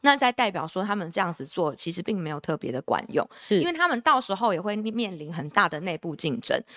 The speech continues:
Speaker 2: 嗯。
Speaker 1: 就是说何博文跟李坤城他们两个并不是在他们自己党内没有竞争对手，
Speaker 2: 嗯。
Speaker 1: 他们可能也会面临到初选的问题。
Speaker 2: 嗯。
Speaker 1: 所以我觉得可能要先观察，像他这样的做法在初选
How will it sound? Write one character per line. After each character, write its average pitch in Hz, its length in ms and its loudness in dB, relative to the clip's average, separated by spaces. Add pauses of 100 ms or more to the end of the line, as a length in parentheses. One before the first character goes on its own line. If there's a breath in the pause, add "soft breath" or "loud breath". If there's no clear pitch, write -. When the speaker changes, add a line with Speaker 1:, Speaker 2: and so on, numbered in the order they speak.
Speaker 2:
嗯。 180 120 -4
Speaker 1:
就 294 60 0
是 311 60 0
说 320 180 6
何 240 160 -2
博 214 140 -4
文 202 140 -2
跟 226 200 -2
李 180 80 -10
坤 196 180 -4
城 170 120 0
他 185 120 0
们 180 120 0
两 151 200 0
个 139 120 0
并 240 200 4
不 190 100 -6
是 202 120 -4
在 208 160 2
他 190 140 -6
们 165 160 -8
自 175 100 -8
己 165 140 -4
党 - 220 -4
内 156 200 2 (180 loud breath)
没 185 180 0
有 190 120 0
竞 175 200 -10
争 165 180 -4
对 170 160 -2
手， 165 100 -6
Speaker 2:
嗯。 175 40 -8
Speaker 1:
他 254 80 4
们 262 100 -2
可 165 120 -4
能 151 140 -4
也 156 80 -2
会 208 140 4
面 202 180 4
临 160 140 -4
到 175 160 4
初 175 240 -6
选 - 180 -10
的 - 120 -14
问 135 240 0
题。 175 180 -8
Speaker 2:
嗯。 156 140 -8 (160)
Speaker 1:
所 302 120 4
以 339 40 8
我 277 100 10
觉 220 80 0
得 208 60 0
可 185 140 -6
能 185 60 -2
要 226 120 6
先 233 240 -2
观 202 200 4
察， 151 240 -12 (160 loud breath)
像 339 240 4
他 277 160 4
这 285 80 0
样 262 80 2
的 202 120 -4
做 208 200 -2
法 156 200 0
在 226 160 2
初 208 240 -4
选 - 220 -6